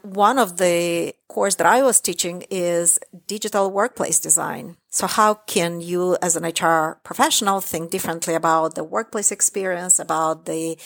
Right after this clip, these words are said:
tools and techniques that you have at your disposal to make a better workplace experience?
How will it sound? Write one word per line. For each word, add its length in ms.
tools 220
and 180
techniques 480
that 220
you 100
have 220
at 100
your 80
disposal 600
to 200
make 300
a 60
better 240
workplace 440
experience? 760